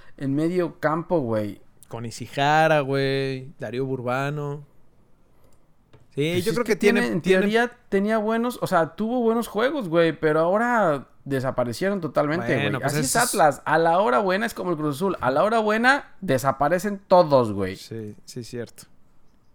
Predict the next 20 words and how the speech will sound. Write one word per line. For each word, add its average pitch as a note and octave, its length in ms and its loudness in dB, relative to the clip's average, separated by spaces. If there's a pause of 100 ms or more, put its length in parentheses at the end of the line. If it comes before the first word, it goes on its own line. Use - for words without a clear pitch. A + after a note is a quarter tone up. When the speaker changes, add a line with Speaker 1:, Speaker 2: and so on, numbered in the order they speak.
(640)
Speaker 2:
Pero C3 260 -2
bueno. C#3+ 380 2
Speaker 1:
Y C#3+ 520 2
Chivas A3 440 2
está G3+ 180 0
en F#3+ 80 0
cuarto G3+ 240 2
lugar, D#3 320 4
güey. D3 260 0
Chivas G3+ 300 -4
subió F3+ 480 0
de D#3+ 180 0
quinto G#3 320 -4
a G3 80 -2
cuarto F#3+ 300 0
lugar E3+ 400 4
de F#3 160 0
jornada D3+ 320 0
a F3+ 60 -2
jornada. G#3 600 0